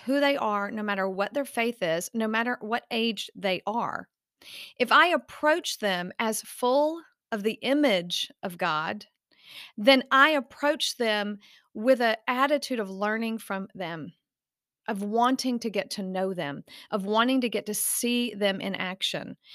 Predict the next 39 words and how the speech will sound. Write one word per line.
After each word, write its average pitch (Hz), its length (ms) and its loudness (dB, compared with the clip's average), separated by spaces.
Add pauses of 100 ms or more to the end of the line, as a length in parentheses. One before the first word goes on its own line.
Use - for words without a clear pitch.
(160)
Because 226 360 0
the 214 100 -2
more 240 340 2
that 247 120 0
I 214 120 4
actually 214 500 -2
get 190 260 0
to 208 120 -4
know 190 220 -2
their 226 480 4
thoughts - 720 -2 (160)
and 196 320 -2
their 269 300 6
heart, 254 600 0 (240)
the 202 60 2
more 202 600 2
I 214 120 -8
get 196 240 -4
to 208 80 -8
see 190 240 -6
the 175 120 -6
image 170 280 -8
of 165 100 -12
God 156 300 -4 (180)
in 190 300 -4
them, 165 340 -4
even 269 240 0
if 277 100 -6
they 226 140 0
don't 202 240 0
even 196 240 -4
know 170 160 -4
God, 165 400 -6 (360)
<laughs> 494 340 -6
because 277 220 8
that 277 180 10
image 311 340 6
is 202 160 0
there, 240 420 6